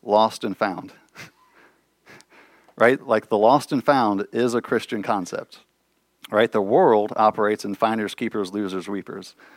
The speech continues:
right? You see somebody, uh, you're walking around, uh, you find money on the ground, lost money, right? What's our instant thought? "Sweet. Praise God. He must be bless-,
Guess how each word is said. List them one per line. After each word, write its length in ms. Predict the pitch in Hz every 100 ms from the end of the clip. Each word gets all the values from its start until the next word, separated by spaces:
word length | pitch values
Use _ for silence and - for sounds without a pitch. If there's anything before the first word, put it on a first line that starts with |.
| - _ _ -
right? 240 | 104 117
You 100 | 110
see 180 | 98 117
somebody, 640 | - 110 101 101 98 101 104 95
uh, 540 | 92 90 92 87 - _ _ _ _ _ _ -
you're 120 | 101
walking 280 | 107 113 117
around, 480 | 110 110 110 104 - _ _ _ _ _ 98
uh, 580 | 95 95 95 95 95 101
you 80 |
find 240 | - 117 110
money 240 | 113 113
on 120 | 110
the 60 | 107
ground, 400 | 104 104 107 113 _
lost 340 | 107 107 107 107
money, 320 | 104 104 120 _ _ _ - - _ _ -
right? 280 | 95 104 - _ _ _ _ _ _ _ _ _ _
What's 240 | 98 110 113
our 140 | 104
instant 280 | 107 110 98
thought? 320 | 107 127 - - _ _ _ _ _ _ _ _ _ _ _ _ _ -
"Sweet. 680 | - 131 131 98 - -
Praise 320 | - 151 143 123
God. 520 | 131 110 98 - - - -
He 140 | 196
must 220 | 196 170
be 100 | 185
bless-, 320 | 156 175 151